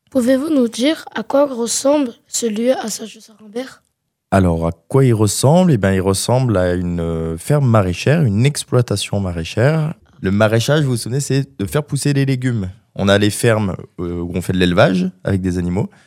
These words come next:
Speaker 2: Et il y a les fermes maraîchères comme nous, où c'est, euh, bah, on fait pousser des légumes.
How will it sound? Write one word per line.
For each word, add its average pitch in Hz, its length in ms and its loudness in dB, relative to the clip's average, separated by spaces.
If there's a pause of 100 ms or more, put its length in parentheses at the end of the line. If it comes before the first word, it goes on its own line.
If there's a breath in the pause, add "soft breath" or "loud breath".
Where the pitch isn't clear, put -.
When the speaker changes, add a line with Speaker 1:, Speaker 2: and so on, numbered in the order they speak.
(360 soft breath)
Speaker 2:
Et 101 200 0
il 98 60 0
y 95 80 0
a 90 60 4
les 85 320 0
fermes 113 280 2
maraîchères 98 560 -2
comme 92 200 -2
nous, 87 100 -6
où 117 460 -2
c'est, 110 240 -4
euh, 95 360 -2
bah, 85 100 -10 (280)
on 92 60 -10
fait 135 160 -4
pousser 117 240 -6
des 120 100 0
légumes. 87 300 -4